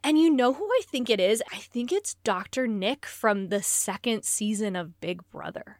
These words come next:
I swear, y'all, I think this is who it is. Matt, we watched season two of Big Brother. Maybe you were really little. Season two of Big Brother was in, like, nineteen forty-two. But <laughs> it was so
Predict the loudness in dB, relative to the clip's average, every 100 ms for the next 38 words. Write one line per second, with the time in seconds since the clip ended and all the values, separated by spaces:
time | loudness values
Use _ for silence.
0 | 4 4 4 4 6 6 4 2 0 0
1 | 0 0 0 2 4 4 6 6 6 6
2 | 4 8 6 6 -2 -2 -4 -6 -6 -4
3 | -6 -4 -4 -2 0 4 6 6 6 4
4 | -2 0 0 0 -2 -6 -18 -20 -10 -2
5 | 4 6 8 6 4 4 4 0 0 -2
6 | 0 -2 -2 -4 -4 -4 -4 -4 -6 -6
7 | 4 12 12 12 12 12 10 10 8 12
8 | 12 12 8 10 12 12 12 12